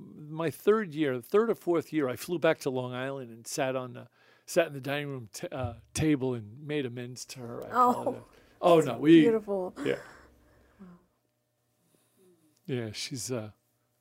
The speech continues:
Speaker 1: she's an extraordinary woman. Well, she had eleven of us, and we all,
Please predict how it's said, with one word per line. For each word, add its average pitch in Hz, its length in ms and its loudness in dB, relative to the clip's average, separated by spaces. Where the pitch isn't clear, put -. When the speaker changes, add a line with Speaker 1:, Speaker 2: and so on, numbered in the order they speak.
Speaker 1:
she's - 200 -14
an - 140 -8
extraordinary 131 720 -8
woman. 110 360 -6
Well, 175 80 -4
she - 180 0
had 170 360 2
eleven 120 420 -2
of 107 120 -12
us, 101 180 -8
and 131 140 -4
we 139 120 6
all, 196 340 10